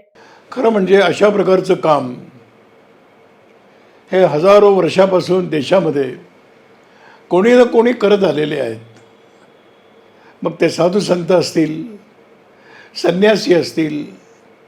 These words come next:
गुरुकुल असतील, मठ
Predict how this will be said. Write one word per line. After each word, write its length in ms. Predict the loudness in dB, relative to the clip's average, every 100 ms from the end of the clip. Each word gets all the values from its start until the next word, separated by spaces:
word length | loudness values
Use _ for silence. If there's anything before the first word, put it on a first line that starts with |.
| _ _ _ _ _ _
गुरुकुल 440 | -4 0 0 2 2
असतील, 560 | 2 0 -2 -2 -4 -10 -20 _ _ _ _ _ _ _ _ _ -6
मठ 380 | 0 2 0